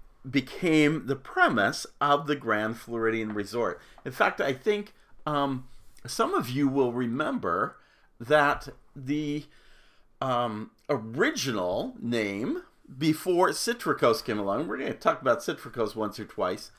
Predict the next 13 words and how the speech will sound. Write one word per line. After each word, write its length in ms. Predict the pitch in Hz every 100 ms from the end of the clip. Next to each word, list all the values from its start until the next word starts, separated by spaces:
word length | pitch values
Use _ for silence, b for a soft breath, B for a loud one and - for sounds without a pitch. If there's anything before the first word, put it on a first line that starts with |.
| b b b b
of 220 | 156 143
that 300 | 131 208 330 139
restaurant, 520 | 135 - - 98 101
that 240 | 143 156
dining 340 | 156 147 151 135
experience 640 | 113 - 113 101 101 -
was 140 | 135
called 260 | - 123 135
Flagler's. 540 | 208 320 190 76 -
It 160 | 117 -
was 200 | 190 101
named 300 | 104 135 107
after 480 | 87 - 139 156